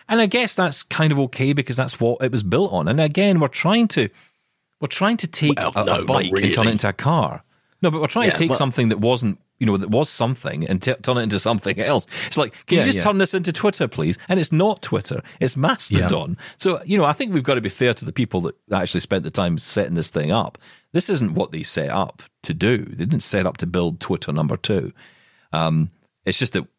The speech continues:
Speaker 1: people are jumping to it because it's the closest, it seems the closest to it.
Speaker 2: <sighs> But do we need it? Do we need a Twitter number two? Do we need a Twitter number one?
Speaker 1: <laughs>
Speaker 2: Mm.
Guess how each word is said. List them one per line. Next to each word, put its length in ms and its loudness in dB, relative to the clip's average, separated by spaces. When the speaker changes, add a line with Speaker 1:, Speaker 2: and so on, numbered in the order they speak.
Speaker 1:
people 280 -2
are 60 0
jumping 420 -2
to 140 -2
it 40 0
because 240 -4
it's 100 0
the 80 -2
closest, 760 -2
it 120 -4
seems 460 2
the 60 -4
closest 460 -4
to 140 0
it. 120 -8
Speaker 2:
<sighs> 440 -6
But 120 -8
do 100 0
we 140 2
need 300 2
it? 160 -4
Do 80 0
we 120 2
need 180 2
a 60 0
Twitter 300 0
number 240 2
two? 260 0
Do 120 0
we 100 2
need 180 2
a 80 2
Twitter 280 0
number 260 2
one? 380 2
Speaker 1:
<laughs> 460 -20
Speaker 2:
Mm. 480 0